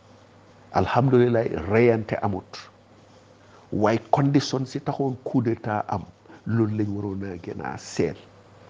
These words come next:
Government bi ñëw di def corruption, abuse army bi, abuse security forces am yi, ñëw indi foreign forces yi.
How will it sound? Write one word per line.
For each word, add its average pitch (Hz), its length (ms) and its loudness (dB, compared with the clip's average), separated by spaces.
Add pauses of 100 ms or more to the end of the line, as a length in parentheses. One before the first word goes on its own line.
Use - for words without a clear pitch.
(1040)
Government 117 520 6
bi 113 240 0
ñëw 117 180 -2
di 110 120 -4
def 110 240 -4
corruption, 110 640 -4 (360)
abuse 110 560 2
army 110 360 0
bi, 107 320 -2
abuse 120 400 -4
security 110 560 -2
forces - 420 -6
am 110 160 0
yi, 110 40 -8 (320)
ñëw 117 220 2
indi 120 160 0
foreign 117 400 0
forces - 520 -8
yi. - 60 -6